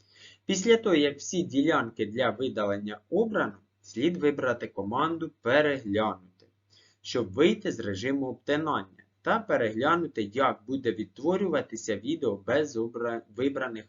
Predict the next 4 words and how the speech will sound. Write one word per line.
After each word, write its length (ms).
е, 200
та 120
видалених 720
фрагментів. 720